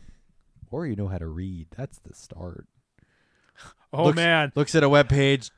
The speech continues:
Speaker 1: "Ah, I wish I could read." <laughs> Uh, you know, that's a thing. Um, that's the benefit of, of an audio podcast.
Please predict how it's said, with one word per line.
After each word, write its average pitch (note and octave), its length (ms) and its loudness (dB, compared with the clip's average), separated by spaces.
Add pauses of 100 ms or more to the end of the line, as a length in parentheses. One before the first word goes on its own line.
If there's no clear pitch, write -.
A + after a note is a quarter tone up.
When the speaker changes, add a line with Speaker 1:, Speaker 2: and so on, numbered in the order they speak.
(140)
Speaker 1:
"Ah, D#3+ 260 6
I C#3 140 6
wish B2+ 280 2
I A#2 100 4
could G#2+ 160 -2
read." A#2 560 0 (580)
<laughs> G#3+ 120 -6 (2500)
Uh, C#3+ 920 -4 (1800)
you D#2 80 -12
know, C#2+ 200 -16 (100)
that's - 180 -16
a - 20 -20
thing. - 220 -20 (1800)
Um, G#2+ 840 -4
that's G#2 160 -10
the B2 60 -20
benefit A#2+ 280 -10
of, E2+ 100 -18 (100)
of F#2 160 -18 (260)
an F#2+ 120 -14 (160)
audio G2+ 340 -8
podcast. F#2+ 720 -14